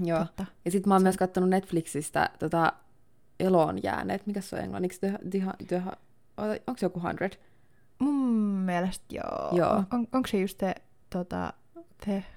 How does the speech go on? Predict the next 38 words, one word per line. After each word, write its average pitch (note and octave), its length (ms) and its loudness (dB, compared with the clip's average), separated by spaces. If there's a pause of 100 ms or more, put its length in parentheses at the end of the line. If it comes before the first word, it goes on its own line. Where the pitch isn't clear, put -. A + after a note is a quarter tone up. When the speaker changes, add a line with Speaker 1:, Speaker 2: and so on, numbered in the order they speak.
(120)
Speaker 2:
Hundred? G#3 320 -6 (260)
Speaker 1:
Joo, D4+ 100 8 (120)
se F4+ 80 2
on F#4 100 4
just B3+ 180 0
se. - 80 2
Speaker 2:
Joo, F#3+ 180 6
Speaker 1:
Joo, G3+ 100 10
Speaker 2:
joo. D#3+ 80 2 (160)
Speaker 1:
joo, E3 100 8
just G3+ 240 0
se. - 200 0
Joo, E3+ 140 8
siitä A#3+ 180 4
mä B3+ 80 2
katoin G#3 300 6
ekan E3 280 4
kauden - 420 0 (380)
silleen A2+ 360 0
maratonina. G3 560 0 (400)
Speaker 2:
Joo. G3+ 380 6
Speaker 1:
Mutta - 340 -2 (440)
nyt - 200 -6
mä - 100 -10
en - 100 -8
oo F#3+ 100 -6
kyllä F3+ 200 0
enää F#3 220 -2
koukuttunut G3+ 540 -4
siihen. A3 420 -4 (380)
Välillä D4+ 320 6
tulee, D#3 400 0 (120)
mutta F3+ 420 0 (460)
Netflix A3 380 0
ei D#3 100 4
kyllä D#3+ 300 4
oo D#3 60 4
mulla, E3+ 380 0